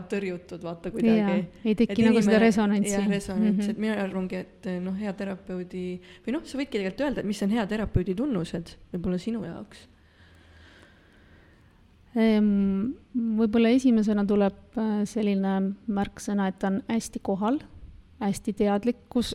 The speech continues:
Speaker 2: teadlikult kohal ja ühelt poolt, et ta ei lähe s-, nende lugudega kaasa, aga teiselt poolt, et ta mõistab neid lugusid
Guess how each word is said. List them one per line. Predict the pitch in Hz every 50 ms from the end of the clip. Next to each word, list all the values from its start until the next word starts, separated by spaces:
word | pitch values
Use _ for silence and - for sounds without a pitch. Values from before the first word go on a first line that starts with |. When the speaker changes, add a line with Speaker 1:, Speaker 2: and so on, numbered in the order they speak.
| - -
Speaker 2:
teadlikult | - 240 226 220 190 185 185 - - 180 185 -
kohal | - 196 196 202 180 175 175 240 - - - -
ja | 214 196 190 190 185 185 185 180 - - - - -
ühelt | 226 226 240 269 247 -
poolt, | 208 202 - - -
et | 202 -
ta | - 202
ei | 196 196
lähe | 202 208 208 208 196 196 190 185
s-, | - -
nende | 202 202 190 202
lugudega | 208 214 240 285 262 240 214 - 202 196 180
kaasa, | - - 294 349 320 226 185 175 - 185 170 170 170 - - _ _ - - - - - -
aga | - 208 202 196
teiselt | 196 - 233 226 262 220 -
poolt, | - 202 202 - 208
et | 196 - - -
ta | 196 202 196 190
mõistab | 190 220 214 233 285 320 - - 269 214 208
neid | 196 190 196
lugusid | 196 196 202 196 185 - - 196 190 185 - 285